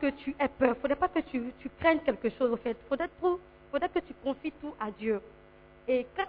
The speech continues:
elle a dit ça, j'ai, ce jour-là, euh, vous avez partagé la communion, en fait. Et j'ai décidé de prendre une communion pour moi et une communion pour ma mère. Donc, quand j'ai acheté la communion, euh, le bishop Dag a fait des prières et j'ai décidé de voyager le mardi, mais j'ai repoussé au mercredi.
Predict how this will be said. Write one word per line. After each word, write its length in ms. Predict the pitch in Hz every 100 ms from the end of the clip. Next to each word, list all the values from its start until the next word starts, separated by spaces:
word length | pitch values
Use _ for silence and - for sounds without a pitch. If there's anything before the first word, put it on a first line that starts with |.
| 311
elle 100 | 311
a 80 | 247
dit 100 | 269
ça, 160 | 277 285 277 208
j'ai, 340 | 233 220 214 - -
ce 100 | 285
jour-là, 320 | 294 330 320 311 - -
euh, 200 | 254 240 240 -
vous 120 | 311 294
avez 180 | 262
partagé 680 | 269 247 233 233 214 262 262
la 160 | 240 226
communion, 420 | 240 233 226 240
en 60 |
fait. 180 | 233 226 -
Et 80 | 254
j'ai 120 | 240
décidé 240 | 226 254 302
de 80 |
prendre 240 | 254 269 269
une 100 | 302
communion 340 | 269 233 233
pour 160 | 226 208
moi 160 | 208 220
et 80 | 226
une 80 | 277
communion 280 | 277 233 226
pour 160 | 220 208
ma 120 | 190
mère. 240 | 196 185 - - - - - - - -
Donc, 140 | 220 202 - -
quand 140 | 330 381
j'ai 80 | 320
acheté 300 | 262 254 269
la 140 | 233
communion, 500 | - 220 220 226 196 - - - - - 247
euh, 320 | 240 226 220 226
le 120 | 254
bishop 260 | 285 - 269 233
Dag 160 | 269
a 100 | 226
fait 220 | 202 247 240 -
des 120 | 226
prières 560 | - 202 214 214 220 247 - - - - -
et 100 | 240
j'ai 140 | 247
décidé 400 | 247 247 254 302
de 260 | 262 226 214
voyager 360 | 214 214 214 262
le 200 | 233 208
mardi, 520 | 214 208 208 202 262
mais 120 | 233
j'ai 80 | 233
repoussé 300 | 214 226 220 277
au 80 |
mercredi. 540 | 226 214 - 208 208